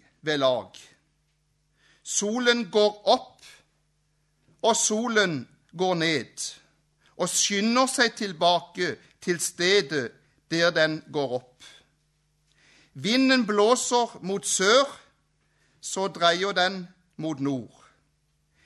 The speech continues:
Den vender og snur seg under sin gang, og begynner så igjen sitt løp. Alle bekker renner ut i havet, men havet blir ikke fullt.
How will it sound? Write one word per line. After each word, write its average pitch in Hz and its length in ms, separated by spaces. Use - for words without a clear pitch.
Den 185 280
vender 226 560
og - 40
snur 214 380
seg 160 420
under 196 280
sin 175 300
gang, 151 380
og 175 200
begynner 208 520
så 190 440
igjen 175 480
sitt - 300
løp. 123 400
Alle 214 540
bekker 202 640
renner 180 360
ut 180 560
i 160 100
havet, 135 500
men 180 220
havet 190 480
blir 202 320
ikke 208 260
fullt. - 760